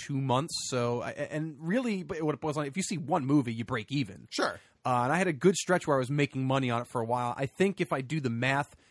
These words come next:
Speaker 1: it'll balance out.
Speaker 2: Right.
Speaker 1: Uh, with the couple months I let it go dormant, I think I still made it up on the back end to break even. Uh, so I'm not sure. But, um, but really, nine ninety-five a month to see a movie every day of the month. Uh, I, there, and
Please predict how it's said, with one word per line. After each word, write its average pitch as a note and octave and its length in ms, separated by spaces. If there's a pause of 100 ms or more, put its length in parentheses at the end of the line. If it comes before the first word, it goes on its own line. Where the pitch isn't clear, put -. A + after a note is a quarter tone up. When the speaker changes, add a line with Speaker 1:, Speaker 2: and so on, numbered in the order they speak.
(140)
Speaker 1:
it'll C3 200
balance A#2+ 480
out. A#2 260 (240)
Speaker 2:
Right. A#2 280
Speaker 1:
Uh, A2+ 340
with A#2+ 140
the B2+ 80
couple D3 240
months C#3 180
I C3 60
let B2 180
it A#2+ 120
go A#2+ 100
dormant, B2 380
I C3 60
think - 300
I C3+ 60
still - 220
made C3 260
it A2 60
up A#2 160
on A2+ 80
the A2+ 60
back A2+ 280
end A2 120
to G#2+ 60
break A2 280
even. G#2 320 (560)
Uh, G#2+ 340
so - 160
I'm A2+ 80
not A2+ 160
sure. G#2+ 260
But, B2+ 300
um, F#3+ 380
but G3+ 200
really, C#4+ 280 (120)
nine C4 380
ninety-five C4 640
a F3 60
month C#3 380
to F3 140
see F#3 200
a D#3+ 60
movie F3+ 380
every D3+ 220
day A#2+ 360 (380)
of A#2+ 140
the B2 60
month. A#2 440 (600)
Uh, B2+ 340 (220)
I, - 80 (380)
there, A3 120 (560)
and F#3 220